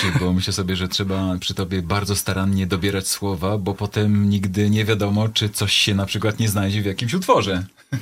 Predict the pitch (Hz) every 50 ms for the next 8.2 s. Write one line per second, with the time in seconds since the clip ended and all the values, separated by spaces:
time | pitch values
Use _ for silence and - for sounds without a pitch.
0 | - - 117 - - - - - - - - _ _ - - - - 139 123 127
1 | 135 143 156 147 - - 139 139 143 135 - - 151 139 135 160 147 139 127 120
2 | 120 117 117 117 - 127 120 117 120 - 127 120 117 120 117 - 127 123 123 117
3 | 117 117 117 127 123 120 110 - - 127 120 117 117 117 117 117 113 - - 123
4 | 127 123 - 131 107 - - 120 107 - - 110 - - 120 110 120 113 113 117
5 | - 139 123 117 110 107 110 113 127 131 - _ - - - - - - - -
6 | - - - _ _ _ - 233 247 226 - - 214 202 220 277 277 - 220 208
7 | 196 - 185 170 151 147 135 127 120 - 117 107 104 101 92 110 107 104 117 127
8 | 127 120 131